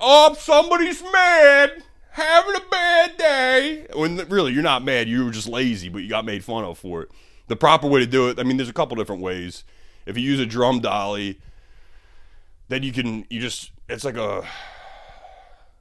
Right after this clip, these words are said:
just like a regular dolly. You can put it down on the side, and then you open up the drum, and then watch how much ingredients goes in.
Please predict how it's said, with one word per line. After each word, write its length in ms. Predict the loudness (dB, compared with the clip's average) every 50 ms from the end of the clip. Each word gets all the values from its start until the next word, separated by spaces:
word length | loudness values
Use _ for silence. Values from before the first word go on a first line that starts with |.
| _ _ _
just 160 | -20 -16 -14
like 100 | -12 -10
a 40 | -8
regular 380 | -6 -4 -4 -4 -6 -8 -10
dolly. 400 | -10 -8 -6 -6 -6 -6 -8 -10
You 100 | -12 -12
can 220 | -14 -14 -16 -16 -12
put 160 | -10 -10 -10
it 60 | -8
down 180 | -8 -8 -8 -10
on 40 | -10
the 60 | -12
side, 280 | -10 -8 -6 -6 -6 -6
and 80 | -8
then 100 | -10 -12
you 160 | -12 -12 -12 -12
open 220 | -14 -12 -12 -14
up 100 | -14 -14
the 60 | -16
drum, 360 | -16 -12 -12 -10 -10 -10 -12
and 100 | -14 -14
then 240 | -16 -16 -16 -16 -20 -20 -20 -20 -20 -20 _ _
watch 220 | -10 -10 -8 -8 -8
how 80 | -8
much 160 | -8 -8 -10 -12
ingredients 440 | -14 -12 -12 -10 -10 -10 -10 -6
goes 240 | -4 -4 -4 -2 -4
in. 240 | -6 -6 -6 -8